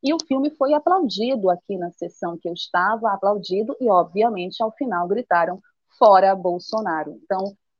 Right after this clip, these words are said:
assistam Marighella, eu não vou falar nada a respeito do Marighella, porque nós não comentamos filmes que ainda estão em cartaz. O Dirley até fez uma provocação, mas quem sabe ano que vem a gente não faz uma análise sobre o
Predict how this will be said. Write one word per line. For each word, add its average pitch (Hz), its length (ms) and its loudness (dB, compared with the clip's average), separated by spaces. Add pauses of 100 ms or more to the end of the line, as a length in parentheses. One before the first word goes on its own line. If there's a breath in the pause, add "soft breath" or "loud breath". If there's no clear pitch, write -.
assistam 311 600 0
Marighella, 196 840 4 (100)
eu 190 120 2
não 208 240 -2
vou 226 140 2
falar 196 280 2
nada 208 360 0
a - 20 -2
respeito 196 540 -4
do 170 100 -8
Marighella, 180 560 2
porque - 180 -6
nós 196 240 -8
não 202 260 -4
comentamos 240 680 -6
filmes 240 420 -4
que - 80 -6
ainda 240 160 -2
estão 240 280 -2
em 233 40 -4
cartaz. 220 480 0
O 190 60 -6
Dirley 220 320 -2
até 269 240 0
fez 294 200 -2
uma 226 160 -2
provocação, 208 840 -2 (340)
mas 320 420 4 (240)
quem 453 200 4
sabe 226 340 2
ano 202 160 -6
que 226 100 -6
vem 180 280 -2
a 160 100 -6
gente 175 240 -12
não 175 140 -10
faz 170 220 -8
uma 180 200 -6
análise 170 500 -6 (140)
sobre 180 400 -6
o 175 60 -14